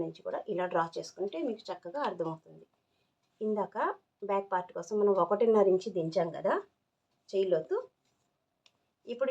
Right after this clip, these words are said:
ఈ ఫ్రంట్ పార్ట్కి అయితే ఈ ఒకటిన్నర ఇంచులో నుంచి మనము ఒక హాఫ్ ఇంచు తగ్గించి ఈ కార్నర్ దగ్గర నుంచి ఒక ఇంచు పెట్టుకుంటే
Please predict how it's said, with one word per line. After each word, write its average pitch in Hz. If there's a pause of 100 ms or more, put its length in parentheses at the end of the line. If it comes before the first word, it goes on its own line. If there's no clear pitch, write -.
(140)
ఈ - (120)
ఫ్రంట్ 180
పార్ట్కి 165
అయితే 214 (1900)
ఈ 233
ఒకటిన్నర 233
ఇంచులో 180 (100)
నుంచి 160
మనము 170 (120)
ఒక 196
హాఫ్ 185
ఇంచు 214
తగ్గించి 160 (540)
ఈ 233
కార్నర్ 185
దగ్గర 156
నుంచి 202 (120)
ఒక 156 (120)
ఇంచు 208
పెట్టుకుంటే 160